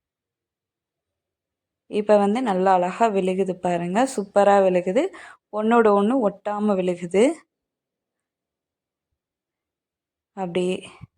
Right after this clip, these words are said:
சூப்பரா வந்துருச்சு பார்த்தீங்களா? உங்களுக்கு நல்லா க்ளோஸ் அப்ல பாருங்க. அழகா வந்துருச்சு. நம்ம பிழியறதும் ரொம்ப, ரொம்ப ஈஸியா இருக்குங்க. இதே மாதிரி நீங்க எல்லாத்துலயும் பிழிஞ்சு எடுத்து வச்சுக்கலாங்க.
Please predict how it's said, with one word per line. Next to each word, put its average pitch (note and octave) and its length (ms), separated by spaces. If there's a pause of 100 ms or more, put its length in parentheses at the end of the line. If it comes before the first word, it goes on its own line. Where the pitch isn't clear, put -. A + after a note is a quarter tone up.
(1120)
சூப்பரா G#3+ 360
வந்துருச்சு F#3 380
பார்த்தீங்களா? F#3 540 (920)
உங்களுக்கு G3 440
நல்லா F#3+ 280
க்ளோஸ் G3 380
அப்ல F#3 280
பாருங்க. F3+ 380 (1800)
அழகா G3 400
வந்துருச்சு. F#3 500
நம்ம G#3+ 280
பிழியறதும் G#3 640
ரொம்ப, F3+ 240
ரொம்ப G#3 220 (100)
ஈஸியா F#3+ 360
இருக்குங்க. F3 400 (840)
இதே G#3 280
மாதிரி G#3 380
நீங்க A3 280
எல்லாத்துலயும் F#3 680
பிழிஞ்சு G3 380
எடுத்து F3 260
வச்சுக்கலாங்க. F3 540